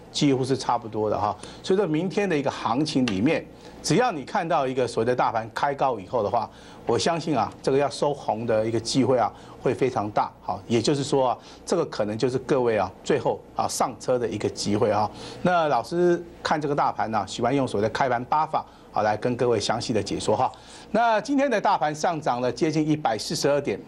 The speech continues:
加权指数是收在八千四百六十三点，这个盘开出来盘叫做一高，好，一高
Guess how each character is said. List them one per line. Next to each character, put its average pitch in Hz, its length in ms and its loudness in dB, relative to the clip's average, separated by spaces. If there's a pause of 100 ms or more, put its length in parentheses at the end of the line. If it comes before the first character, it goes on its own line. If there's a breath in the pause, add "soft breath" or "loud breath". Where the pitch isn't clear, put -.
加 143 160 2
权 147 120 -4
指 101 160 -4
数 123 140 -2
是 123 80 -4
收 131 260 0
在 127 160 2
八 135 240 -2
千 143 160 -4
四 143 200 -4
百 117 140 2
六 196 140 2
十 165 80 -4
三 247 240 0
点， 208 220 0 (460 loud breath)
这 294 120 2
个 285 60 2
盘 170 220 -2
开 180 200 0
出 175 140 -2
来 147 80 4
盘 120 340 0
叫 - 160 2
做 139 160 0
一 160 100 -4
高， 151 300 0 (440)
好， 123 180 0
一 233 100 -2
高 202 280 0